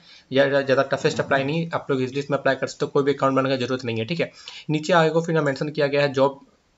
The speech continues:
डिस्क्रिप्शन वगैरह मेंशन किया गया है, बस चेकआउट कर लेना। स्किल्स आपका सिस्टम इंजीनियरिंग, आईबीएम रोटेशनल डूर्स, अ, ड्रॉसपेड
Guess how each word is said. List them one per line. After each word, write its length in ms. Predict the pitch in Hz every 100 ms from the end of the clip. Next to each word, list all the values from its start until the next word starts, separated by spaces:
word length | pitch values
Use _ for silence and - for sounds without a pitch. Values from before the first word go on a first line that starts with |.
| _ _ _
डिस्क्रिप्शन 600 | 135 139 - 151 147 - 170
वगैरह 260 | 156 151
मेंशन 320 | 147 139 151
किया 200 | 151 147
गया 160 | 143 143
है, 60 | 135
बस 60 |
चेकआउट 360 | 139 135 143 135
कर 60 |
लेना। 280 | 131 135 165 - - - - -
स्किल्स 360 | 143 - 185
आपका 220 | 180 170 170
सिस्टम 340 | 160 - 160
इंजीनियरिंग, 360 | 151 147 160 147
आईबीएम 300 | 131 143 147
रोटेशनल 440 | 139 135 131 151
डूर्स, 420 | 139 135 139 139
अ, 220 | 147 139
ड्रॉसपेड 760 | 131 - _ 139 139 - 147 151